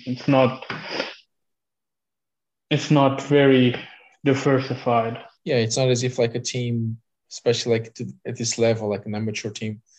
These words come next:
Speaker 2: will discover the wheel or
Speaker 1: Yeah, exactly.
Speaker 2: reinvent the wheel. It is what it is. Like, it's there. Like, the concepts
Speaker 1: Yeah.
Speaker 2: are, like, pretty much the same, and they have
Speaker 1: Am-,
Speaker 2: to be
Speaker 1: Ameri-
Speaker 2: simple concepts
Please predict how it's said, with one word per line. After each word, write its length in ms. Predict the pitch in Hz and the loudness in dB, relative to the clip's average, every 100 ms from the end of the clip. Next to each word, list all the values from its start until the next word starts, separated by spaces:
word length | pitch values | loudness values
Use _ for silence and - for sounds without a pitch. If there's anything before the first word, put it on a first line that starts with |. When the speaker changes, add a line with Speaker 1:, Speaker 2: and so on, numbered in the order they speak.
| _ _ _ _ | _ _ _ _
Speaker 2:
will 400 | 120 113 104 104 | 0 0 -2 -6
discover 500 | 123 - 120 117 113 | -6 -2 -2 -2 -4
the 120 | 113 | -4
wheel 400 | 117 117 104 104 _ _ _ _ _ _ _ _ - | -2 -2 -2 -6 _ _ _ _ _ _ _ _ -6
or 160 | 120 | -2
Speaker 1:
Yeah, 180 | 135 117 | 2 2
exactly. 460 | 117 123 117 117 113 | 4 4 2 2 2
Speaker 2:
reinvent 280 | 135 139 - | 2 0 0
the 120 | 117 | 2
wheel. 420 | 113 110 104 - - | 2 2 0 -6 -8
It 140 | 117 | -2
is 140 | 127 117 | 0 0
what 120 | 107 | -2
it 100 | 104 | 0
is. 200 | 131 123 | -2 -2
Like, 180 | 104 - | -6 -10
it's 200 | - - | -18 0
there. 260 | 127 113 | 2 2
Like, 160 | 98 104 - | -2 -10 -12
the 80 | 117 | -12
concepts 460 | 113 123 120 117 - | -4 -4 0 -2 -2
Speaker 1:
Yeah. 80 | 110 | -4
Speaker 2:
are, 40 | |
like, 240 | 113 110 | -2 -4
pretty 180 | - 120 | -4 -4
much 120 | 117 | -2
the 80 | 113 | -4
same, 320 | 110 113 113 - _ _ | -4 -4 -4 -8 _ _
and 180 | 120 117 - _ _ - | -8 -8 -10 _ _ -4
they 140 | 117 | 0
have 140 | 113 | 4
Speaker 1:
Am-, 80 | 139 | 2
Speaker 2:
to 60 | 135 | 2
be 220 | 127 113 | 0 2
Speaker 1:
Ameri- 480 | 139 147 151 151 151 _ - - _ _ _ _ _ _ | 4 6 4 2 -8 _ -20 -20 _ _ _ _ _ _
Speaker 2:
simple 500 | - - 135 120 117 | -14 -6 -4 -2 -4
concepts 680 | - 117 135 113 101 - - | -2 -2 0 -2 -4 -6 -10